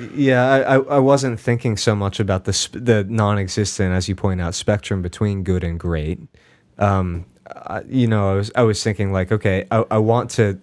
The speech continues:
provide the world with something great because that's gonna be, like, something good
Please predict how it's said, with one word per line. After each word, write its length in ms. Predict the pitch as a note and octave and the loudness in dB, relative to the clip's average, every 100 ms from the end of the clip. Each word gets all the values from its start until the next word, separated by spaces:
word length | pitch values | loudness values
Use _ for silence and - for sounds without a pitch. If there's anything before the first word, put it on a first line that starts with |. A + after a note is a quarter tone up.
| - | -4
provide 500 | - G#2+ G2+ G2+ G2+ | 0 2 2 2 0
the 80 | F#2+ | 0
world 360 | F#2+ G2 F#2+ | 0 0 0
with 180 | F#2 G2+ | 0 0
something 420 | - A2 F#2 F#2 | 2 0 0 -4
great 440 | F2+ F2+ E2 F#2 - | -4 -2 -2 -4 -4
because 520 | A2 G#2+ G2 F2+ - - - _ - | -4 0 0 -2 -8 -14 -20 _ -4
that's 400 | F2+ G#2 B2 - | 2 2 2 0
gonna 200 | A2 F#2 | 0 0
be, 180 | G2+ | -2
like, 220 | C2 G2+ - | 0 0 2
something 400 | C#3+ C#3 A#2+ G2 | 0 2 0 2
good 380 | G#2+ A#2+ B2+ | 4 4 2